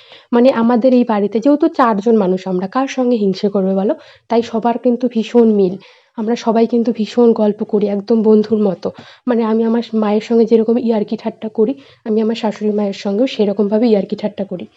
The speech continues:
তো এখন হচ্ছে মা চলে গেছে পুজো দিতে, আর আমি এদিকে সবজি টবজি কেটে আর কি রান্না করছি। আজ তোমাদের সঙ্গে না শুধু কাজ নয়, কিছু আমার মনের কথা বলি, মানে যেটা আমার মনের মধ্যে চলে বাবা মাকে নিয়ে বা বিয়ের আগে যে ভাবনাগুলো ছিল।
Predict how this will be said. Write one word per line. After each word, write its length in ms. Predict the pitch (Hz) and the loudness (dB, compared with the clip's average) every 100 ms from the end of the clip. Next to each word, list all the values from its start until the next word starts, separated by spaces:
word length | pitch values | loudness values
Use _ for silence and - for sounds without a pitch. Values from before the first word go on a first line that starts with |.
| _ _ _ _ - | _ _ _ _ 0
তো 60 | |
এখন 340 | 294 240 269 262 | 2 4 4 4
হচ্ছে 180 | 262 | 4
মা 220 | 262 226 220 | 2 2 0
চলে 280 | 240 226 | 2 0
গেছে 240 | 233 240 262 | 0 -2 -2
পুজো 340 | 254 233 233 | 0 0 2
দিতে, 280 | 220 220 403 453 - _ | 0 0 -2 -4 -12 _
আর 120 | 226 226 | -4 0
আমি 220 | 220 240 | 2 2
এদিকে 220 | 247 339 | 2 2
সবজি 320 | 339 240 233 | 4 2 2
টবজি 300 | 233 226 254 | 0 0 -2
কেটে 360 | 240 233 233 302 | -2 0 0 2
আর 120 | 262 | 2
কি 100 | 254 | 2
রান্না 300 | 285 202 185 | 2 2 0
করছি। 400 | 180 180 - - - _ _ _ _ _ - | -2 -8 -10 -16 -18 _ _ _ _ _ -12
আজ 240 | 240 233 226 | -4 -4 -4
তোমাদের 300 | - 247 247 | -4 -2 -2
সঙ্গে 260 | 254 269 269 | -2 -2 0
না 100 | 262 | 0
শুধু 240 | 254 240 | -2 -2
কাজ 300 | 240 226 214 214 | -4 -4 -6 -4
নয়, 180 | 220 226 285 - - - | -2 -2 -4 -12 -20 -6
কিছু 240 | - 285 285 | -4 0 2
আমার 180 | 277 262 | 4 4
মনের 260 | 220 202 196 | 4 2 0
কথা 280 | 180 - | -4 -6
বলি, 260 | 190 180 - - _ _ - | -8 -8 -8 -14 _ _ -2
মানে 160 | 233 | 0
যেটা 260 | 220 226 240 | 2 0 0
আমার 220 | 226 226 | 0 0
মনের 300 | 220 214 220 | 2 4 4
মধ্যে 280 | 226 220 226 | 4 0 -4
চলে 340 | - 208 208 | -2 -2 0
বাবা 220 | 208 202 208 | 0 0 0
মাকে 280 | 214 208 | -2 -2
নিয়ে 280 | 214 220 214 | 0 0 2
বা 120 | 214 | 0
বিয়ের 360 | 208 208 202 220 | 0 0 0 0
আগে 240 | 202 208 | 0 -2
যে 120 | 208 220 | 0 0
ভাবনাগুলো 560 | 214 208 214 208 226 | -2 -2 -4 -2 -2
ছিল। 360 | 226 - 196 | -2 -2 -2